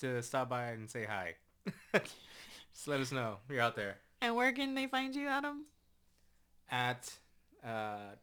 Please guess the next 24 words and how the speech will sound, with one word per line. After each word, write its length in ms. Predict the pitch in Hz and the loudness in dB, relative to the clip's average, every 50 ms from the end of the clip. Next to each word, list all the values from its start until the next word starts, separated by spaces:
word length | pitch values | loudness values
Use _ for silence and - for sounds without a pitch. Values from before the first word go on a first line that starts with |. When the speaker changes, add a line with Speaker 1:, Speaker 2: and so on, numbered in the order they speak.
| _ _ - | _ _ -6
Speaker 1:
Adam 320 | 117 113 123 127 123 120 | -4 -4 -4 -4 -6 -6
V 240 | 117 123 123 127 127 - - | -6 -6 -8 -8 -10 -10 -12
H 720 | 113 107 113 135 - - - - - - - - - - - - - - - - - - - | -10 -10 -10 -12 -10 -8 -8 -6 -6 -6 -8 -10 -12 -16 -20 -20 -20 -20 -20 -20 -18 -14 -12
on 140 | 110 110 | -12 -10
Instagram. 680 | 123 113 107 - - 123 123 127 120 123 127 135 135 135 - _ _ _ - - | -10 -10 -10 -10 -12 -12 -10 -8 -8 -6 -8 -8 -10 -14 -16 _ _ _ -18 -16
And, 380 | 107 101 101 101 101 101 101 | -14 -12 -12 -10 -12 -10 -10
uh, 240 | 104 101 101 101 98 98 - _ _ _ _ _ _ _ _ _ _ _ _ _ _ | -10 -10 -10 -10 -12 -14 -16 _ _ _ _ _ _ _ _ _ _ _ _ _ _
I'm 80 | 143 117 | -12 -10
also 220 | 110 107 - 143 | -8 -6 -4 -4
a 20 | 131 | -2
D 160 | 127 127 120 | -2 -2 -4
J, 280 | 117 127 123 120 123 123 - - | -2 -2 -2 -4 -4 -6 -10 -12
at 200 | 110 107 110 110 | -12 -12 -10 -10
D 100 | 117 113 110 | -10 -10 -8
J 200 | 107 117 110 107 | -8 -8 -8 -8
Adam 220 | 104 104 107 104 104 | -8 -8 -10 -10 -10
Herrera. 380 | 113 104 101 101 101 101 104 117 120 - _ _ _ _ _ _ _ _ _ _ _ _ _ _ _ 143 120 | -10 -10 -10 -10 -8 -10 -10 -10 -12 -16 _ _ _ _ _ _ _ _ _ _ _ _ _ _ _ -20 -18
But 180 | 104 98 98 - _ _ _ _ _ _ _ _ _ _ _ _ _ _ _ _ - | -18 -18 -20 -20 _ _ _ _ _ _ _ _ _ _ _ _ _ _ _ _ -20
that's 120 | 110 - | -16 -12
where 80 | 117 104 | -12 -12
you 60 | 104 | -12
can 100 | - 113 | -12 -14
find 220 | 110 - 98 98 98 | -14 -14 -14 -14 -14
me. 120 | 101 117 | -16 -16